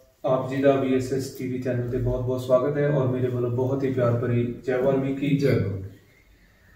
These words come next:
Speaker 1: ਸੋ ਪ੍ਰਗਟ ਪੁਗਾਨੀਆ ਜੀ ਵੀ ਐਸ ਐਸ ਟੀਮ ਦੇ ਇੱਕ ਸੀਨੀਅਰ ਮੈਂਬਰ ਨੇ।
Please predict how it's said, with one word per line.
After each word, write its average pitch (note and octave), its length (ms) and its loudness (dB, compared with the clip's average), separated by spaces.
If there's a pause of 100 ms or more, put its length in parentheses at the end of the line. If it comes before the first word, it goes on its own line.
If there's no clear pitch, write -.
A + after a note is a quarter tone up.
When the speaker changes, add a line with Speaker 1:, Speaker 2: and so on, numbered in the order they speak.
(180)
Speaker 1:
ਸੋ D3 480 2 (680)
ਪ੍ਰਗਟ D3 300 4
ਪੁਗਾਨੀਆ D3 380 4
ਜੀ C3+ 460 2
ਵੀ C3 140 2
ਐਸ C3 200 2
ਐਸ B2 160 -2
ਟੀਮ B2 220 -2
ਦੇ B2 400 -2
ਇੱਕ - 140 -6
ਸੀਨੀਅਰ C3 340 -2
ਮੈਂਬਰ B2+ 300 -2
ਨੇ। - 400 -2